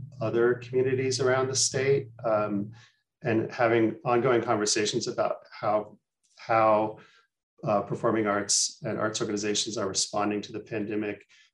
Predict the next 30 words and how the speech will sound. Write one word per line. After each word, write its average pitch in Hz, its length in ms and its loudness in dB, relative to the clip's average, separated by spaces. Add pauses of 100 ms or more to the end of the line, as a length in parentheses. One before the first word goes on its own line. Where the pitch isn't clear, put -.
(100)
what 113 260 -2
protocols 113 420 2
they 110 100 2
have 107 180 2
in 104 100 -4
place. 101 520 -2 (540)
Um, 98 440 0 (1040)
and 120 400 2 (380)
I 135 100 2
will 120 140 4
say 123 240 4
that 117 260 2
these 139 400 2
organizations 117 1120 2
in 123 120 0
the 113 80 0
state 113 400 2
are 113 140 2
some 120 280 2
of 123 140 0
the 117 100 4
most 110 480 0
cautious 113 720 0
about 120 600 2 (400)
covid 139 340 0
protocol 143 540 4
and 110 100 -4
about 110 420 0
safety, 135 420 0
because 110 760 2